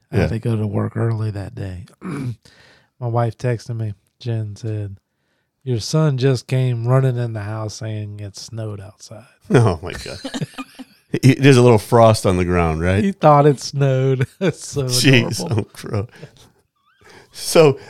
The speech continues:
Speaker 2: that reminded me. So I, I walked out the other day too, right? And I, you know, I looked at the trucks like, "Oh my God, there's frost all over the place," and the windshield was frozen over.
Speaker 1: Mm-hmm.
Speaker 2: And I'm like,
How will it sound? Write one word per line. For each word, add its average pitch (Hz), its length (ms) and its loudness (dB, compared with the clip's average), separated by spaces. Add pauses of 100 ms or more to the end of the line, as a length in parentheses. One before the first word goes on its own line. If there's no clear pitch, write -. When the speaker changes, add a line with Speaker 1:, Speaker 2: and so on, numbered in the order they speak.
Speaker 2:
that 175 200 6
reminded 127 440 2
me. 98 140 -4
So - 160 -6
I, 131 180 4
I 147 120 4
walked 185 300 2
out 127 160 2
the 120 100 2
other 110 140 2
day 95 120 2
too, 85 240 -8
right? 80 260 -8 (500)
And 107 200 0
I, 104 240 0
you 110 140 -4
know, 101 60 2
I - 20 2
looked 110 200 -2
at 113 80 -6
the - 40 -14
trucks 98 180 -6
like, - 140 -12
"Oh - 140 -20
my 95 220 -10
God, - 260 -14
there's - 360 -8 (300)
frost 147 480 -2
all 160 300 -6
over 139 220 -4
the 104 60 -8
place," 90 440 -10 (760)
and 127 400 2
the 120 100 2
windshield 113 680 -2 (180)
was 113 200 -4
frozen 147 480 0
over. 151 420 0 (100)
Speaker 1:
Mm-hmm. 113 300 -20 (680)
Speaker 2:
And 127 180 4
I'm 175 180 2
like, 104 320 -2